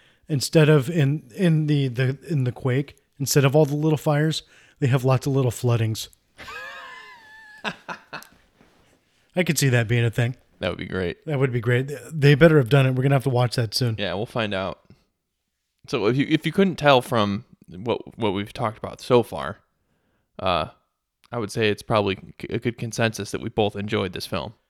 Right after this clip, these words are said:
Speaker 1: Uh, I really enjoyed it quite a bit. And, uh, let's, let's revisit our three primary criteria, Ken.
Speaker 2: Mm-hmm.
Speaker 1: Was this film well written?
Speaker 2: It was.
Speaker 1: I would agree with that. They, they based it on a real-life actual premise,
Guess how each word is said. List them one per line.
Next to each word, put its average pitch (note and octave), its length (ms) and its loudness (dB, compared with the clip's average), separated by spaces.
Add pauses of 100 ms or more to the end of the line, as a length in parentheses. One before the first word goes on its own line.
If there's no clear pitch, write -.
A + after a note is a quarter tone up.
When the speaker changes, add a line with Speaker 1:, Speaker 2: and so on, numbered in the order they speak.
(320)
Speaker 1:
Uh, D3 320 2
I D3+ 140 6
really E3 320 6
enjoyed C3+ 260 4
it A#2 80 0
quite C3 220 2
a A#2+ 60 0
bit. B2 280 0
And, C3 340 0
uh, C#3+ 240 2
let's, F3 300 0
let's A3 320 2
revisit G#3 500 4
our F#3 120 6
three G3+ 180 0
primary F#3 480 2
criteria, C#3+ 600 2
Ken. B2+ 260 -4 (100)
Speaker 2:
Mm-hmm. A2+ 260 -6 (380)
Speaker 1:
Was C#3 200 4
this G3+ 140 4
film A3+ 400 2
well E3 280 6
written? C#3 340 2 (340)
Speaker 2:
It C3 140 -2
was. G2 500 -4 (320)
Speaker 1:
I F3 200 2
would A#3+ 100 4
agree G#3+ 260 4
with D3+ 200 2
that. B2+ 300 -2
They, D#3+ 300 4 (440)
they D#3 100 2
based E3+ 300 4
it G3+ 120 6
on E3 240 4
a C#3+ 60 2
real-life E3 560 4
actual D#3+ 400 0
premise, D3+ 540 -2